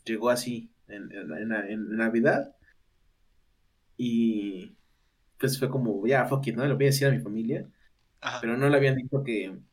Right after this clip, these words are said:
Speaker 1: o sea, generalmente sus papás sí hasta cierto punto no lo aceptaban, pero, o sea, eran medio conservadores, pero eran como más abiertos un poquito todavía como al diálogo.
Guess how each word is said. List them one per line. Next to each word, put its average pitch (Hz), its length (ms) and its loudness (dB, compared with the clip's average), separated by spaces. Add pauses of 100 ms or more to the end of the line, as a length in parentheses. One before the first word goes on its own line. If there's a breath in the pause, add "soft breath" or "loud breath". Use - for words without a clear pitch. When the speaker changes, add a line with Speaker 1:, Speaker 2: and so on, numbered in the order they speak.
(160)
Speaker 1:
o 135 60 -16
sea, 135 220 0 (220)
generalmente 139 640 -4 (260)
sus 139 180 -8
papás 143 480 0
sí 147 120 -16 (340)
hasta - 140 -8
cierto 233 320 -2
punto 226 380 0
no 208 120 2
lo 226 100 4
aceptaban, 233 560 2
pero, 226 400 0 (960 loud breath)
o - 180 -4
sea, 127 140 0 (280)
eran 170 280 4
medio 120 180 2
conservadores, 151 580 0
pero 107 200 0
eran 139 180 4
como 107 220 -8
más 120 200 -2
abiertos 120 360 -6
un 113 80 -12
poquito 113 300 -12
todavía 113 340 0
como 113 180 -4
al 101 60 -8
diálogo. 127 420 -4